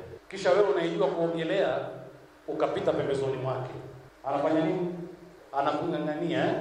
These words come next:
Atakushika wewe kwa namna ambayo hata wewe utashindwa kuogelea pia, maanake anaweza kukaba mikono yako miwili yote.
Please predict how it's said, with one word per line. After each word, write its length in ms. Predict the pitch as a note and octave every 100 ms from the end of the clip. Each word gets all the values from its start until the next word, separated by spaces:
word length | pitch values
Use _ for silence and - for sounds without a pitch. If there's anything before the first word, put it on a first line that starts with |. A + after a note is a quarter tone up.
| - - - - - -
Atakushika 800 | C#3+ D3 D#3 D#3 F3 - - G#3
wewe 140 | G#3+
kwa 160 | G#3+ F3+
namna 360 | F3 E3+ G3+ F3
ambayo 580 | F3 G3+ G#3 - - - - - - - -
hata 220 | G3+ G#3
wewe 120 | G3
utashindwa 440 | F#3 E3+ E3 F3+ D#3
kuogelea 440 | D3 C#3+ C#3 C3+
pia, 260 | - - - - - - - C3
maanake 280 | D#3 D#3+
anaweza 240 | D#3 D#3 D#3+
kukaba 580 | C3+ - - F3 F#3 D3+
mikono 320 | D#3 D3 C#3+
yako 200 | D#3 D3
miwili 280 | C3 C3 B2+
yote. 260 | B2 A#2